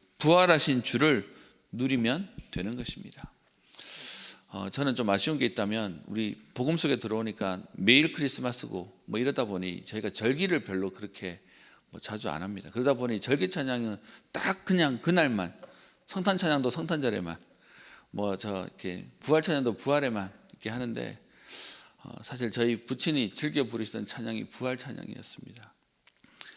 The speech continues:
어, "내 안에 살아계시네, 늘 함께 하시네"라는 찬양을 항상 하셨는데요. 어, 사실은 저희 부친이 조금 그 폐결을 앓으셔서 건강이 안 좋으셨어요.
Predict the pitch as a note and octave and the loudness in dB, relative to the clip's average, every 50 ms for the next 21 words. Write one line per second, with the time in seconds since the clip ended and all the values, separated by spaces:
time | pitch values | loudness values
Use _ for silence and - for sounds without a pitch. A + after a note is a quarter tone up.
0 | - - _ _ _ _ _ _ _ - F2+ - - - G#2 A2 A#2 B2 A#2+ A#2+ | -20 -20 _ _ _ _ _ _ _ -16 -14 -12 -4 0 2 4 4 6 6 4
1 | A#2 A2 - - - - - B2+ A#2+ A#2 A2 A2+ G#2 - - G#2 G#2 A2 A#2+ B2+ | 4 2 2 -2 -2 -2 0 0 0 0 0 0 -2 -2 -2 -4 -4 -6 -6 -6
2 | - B2 A2 A#2 A#2+ D#3 D3+ E3 - - C#3 A#2+ A#2 - A#2+ A2 A2+ G#2 G2 G2+ | -4 -2 0 0 0 0 -2 -2 -2 0 0 0 0 0 -2 -4 -2 -4 -4 -4
3 | G2 F#2+ G2 G2 - - - B2+ B2 B2 B2+ B2 A2+ G2+ G2 - - - E3 E3+ | -4 -6 -6 -8 -8 -10 -8 -8 -8 -6 -6 -8 -8 -8 -10 -12 -10 -10 -8 -8
4 | E3 F#3 E3 C#3+ A2+ G2 - - - - - _ _ - - D#3 - C#3 C3 A2 | -6 -4 -4 -4 -4 -8 -12 -18 -20 -20 -20 _ _ -10 -8 -8 -6 -6 -6 -6
5 | G2 G2 - - - - - _ _ _ _ - - - - - - - - - | -8 -8 -10 -12 -14 -16 -18 _ _ _ _ -20 -20 -20 -20 -20 -20 -20 -20 -20
6 | - _ - - - - - A#2+ C3+ B2+ A#2 G#2+ G2 - - - G2+ G#2 G#2 - | -20 _ -18 -16 -12 -10 -6 -4 -2 -2 -2 -2 -2 -4 -6 -6 -6 -6 -6 -8
7 | - - - - B2+ A#2 G2+ - G2 - - G2+ F#2+ D#2+ - _ _ _ _ _ | -12 -12 -8 -6 -6 -6 -4 -6 -8 -8 -8 -8 -10 -10 -12 _ _ _ _ _
8 | _ _ - F2+ E2+ - _ - - E3+ D#3+ E3 E3 D#3+ D3+ C3+ A#2+ A2+ A2 A#2 | _ _ -16 -16 -16 -16 _ -8 -4 -2 0 2 2 4 4 2 2 2 0 -2
9 | G#2+ G2+ F#2 E2+ - G#2+ G2+ F2+ F#2 - _ _ _ _ _ _ - - G2 G#2+ | -4 -4 -6 -6 -6 -6 -6 -8 -10 -14 _ _ _ _ _ _ -8 -4 -4 -2
10 | G#2 A#2+ A#2 G#2+ E2+ D2+ D2+ D2+ F2 E2 D#2+ - - E2 - - - G2 | 0 0 0 0 0 -2 -4 -6 -10 -10 -12 -12 -12 -10 -12 -12 -12 -16